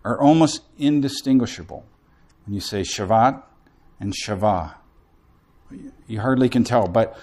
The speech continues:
when you hear it in the text, both ideas are coming to mind. That God blessed the seventh day is a theme that is repeated in the tabernacle and the temple narratives.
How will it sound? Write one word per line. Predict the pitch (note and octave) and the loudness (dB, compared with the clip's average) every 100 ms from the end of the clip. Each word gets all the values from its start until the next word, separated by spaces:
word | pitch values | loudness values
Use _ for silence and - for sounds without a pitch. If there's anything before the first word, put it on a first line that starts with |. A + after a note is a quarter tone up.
| - _ | -20 _
when | A2+ A#2+ | 4 6
you | A#2 | 6
hear | A2 - E3+ G3+ | 2 2 4 4
it | G3 | 2
in | E3+ F3 | -2 -4
the | E3 | -4
text, | - D3 G#2+ - - - _ _ _ _ _ _ _ | 0 0 0 -8 -16 -20 _ _ _ _ _ _ _
both | - G#2 C3+ E3+ D3+ | -10 2 4 4 0
ideas | B2+ B2 A#2+ B2+ G2 F#2 - - _ _ _ _ | 0 2 2 2 2 -4 -10 -16 _ _ _ _
are | G2+ | -12
coming | - A2+ A2 G2+ | -6 -2 0 0
to | G#2+ | -2
mind. | G2 F#2+ F#2+ - - _ _ - - _ _ _ _ _ _ _ _ _ _ _ _ _ _ _ _ _ - | -4 -4 -6 -14 -20 _ _ -20 -20 _ _ _ _ _ _ _ _ _ _ _ _ _ _ _ _ _ -2
That | A#2+ | 2
God | D3 E3 F3 | 6 6 6
blessed | D3+ E3+ E3+ | 6 6 4
the | D#3+ | -2
seventh | - B2 A2 G#2 - | 0 2 4 0 -2
day | G#2 G#2 A2+ - - | 0 0 0 -6 -8
is | A2 | -4
a | A#2+ | -4
theme | - C#3+ D3 | 4 6 8
that | C#3 | 6
is | C#3 D3 | 4 2
repeated | C3 - G3+ F#3 A2+ | -4 -2 2 4 4
in | A2+ | 2
the | A#2 | 0
tabernacle | C#3 C#3+ D3 B2+ G2+ F#2+ A2+ D3 - _ _ _ | 4 4 6 4 2 0 -4 -8 -10 _ _ _
and | A2+ A#2+ | 4 4
the | |
temple | A#2 B2 A#2+ C3+ | 4 2 4 4
narratives. | D3 F3 D#3 G2+ E2+ - | 6 8 6 4 -6 -14